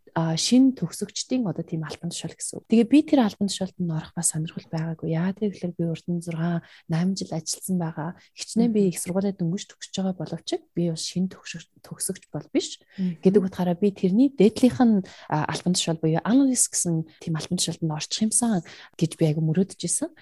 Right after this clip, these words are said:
Speaker 1: Яг
Speaker 2: Мгм.
Speaker 1: тэгээ тэр, а, analyst гэдэг албан тушаалд орох тийм ажлын урилга сүүлийн семестрээ төгсөөг байхдаа авчилаа. Тэгээд, а, сургуулаа төгсгөөсөн өмнө хорин цагаар,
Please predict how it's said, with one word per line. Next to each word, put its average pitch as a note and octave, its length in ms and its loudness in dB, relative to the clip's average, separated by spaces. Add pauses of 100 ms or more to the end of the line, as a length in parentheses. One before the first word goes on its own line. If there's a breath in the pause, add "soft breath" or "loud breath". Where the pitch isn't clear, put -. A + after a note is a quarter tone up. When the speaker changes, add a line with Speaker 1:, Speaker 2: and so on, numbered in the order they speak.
Speaker 1:
Яг D4 240 6
Speaker 2:
Мгм. - 80 -18
Speaker 1:
тэгээ G#3+ 160 8
тэр, G#3 180 4 (140)
а, E3 240 2 (400 loud breath)
analyst F#3+ 400 4
гэдэг E3+ 400 -2
албан F#3+ 240 0
тушаалд F3 400 -2
орох D#3+ 320 0
тийм D#3+ 480 -2
ажлын F3+ 560 0
урилга F3+ 560 0 (480 loud breath)
сүүлийн C4+ 320 8
семестрээ F#3 640 4
төгсөөг - 400 6
байхдаа D#3+ 560 2
авчилаа. G3 800 10
Тэгээд, F3+ 400 4 (400 loud breath)
а, D#3+ 320 6
сургуулаа F#3+ 640 6
төгсгөөсөн A3+ 560 2
өмнө E3+ 240 0
хорин E3+ 240 2
цагаар, E3 480 2